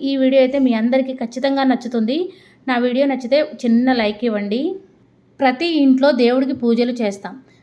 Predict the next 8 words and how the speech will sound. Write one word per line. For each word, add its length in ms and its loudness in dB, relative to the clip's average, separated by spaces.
దేవుడి 460 2
మంత్రాలను 500 0
జపిస్తూ 380 -4
పూలు, 380 2
పండ్లు 420 2
ఇలా 220 0
స్వామివారికి 640 -2
సమర్పించి 520 -6